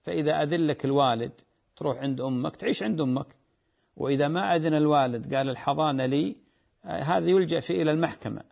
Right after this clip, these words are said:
لا بد من نظر القاضي. أنت ما ذكرت كم عمرك يا، بارك الله فيك، أنت ما ذكرت كم عمرك يا يوسف، ما عرفنا كم عمرك، ولذلك العلماء لهم ترتيب معين في قضية الحضانة،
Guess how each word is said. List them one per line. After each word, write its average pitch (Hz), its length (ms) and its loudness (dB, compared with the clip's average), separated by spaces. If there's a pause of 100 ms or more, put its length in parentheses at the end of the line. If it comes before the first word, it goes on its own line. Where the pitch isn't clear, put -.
(300)
لا 180 200 0
بد 165 240 0
من 156 240 0
نظر 147 300 0
القاضي. 120 540 0 (380)
أنت 165 180 -6
ما 190 160 2
ذكرت 170 400 0
كم 151 180 -2
عمرك 127 500 -2 (720)
يا، 120 400 0
بارك 135 360 2
الله 131 180 0
فيك، 113 300 -8 (360)
أنت 127 180 -6
ما 170 160 4
ذكرت 165 400 2
كم 147 180 0
عمرك 156 460 0 (260)
يا 139 140 4
يوسف، 131 480 -2 (160)
ما 170 100 0
عرفنا 170 360 2
كم 139 220 -2
عمرك، 127 300 -2 (440)
ولذلك 151 440 2
العلماء 147 420 4
لهم 143 200 0
ترتيب 151 440 -2
معين 156 560 0 (340)
في 143 100 -4
قضية 143 460 2
الحضانة، 120 640 2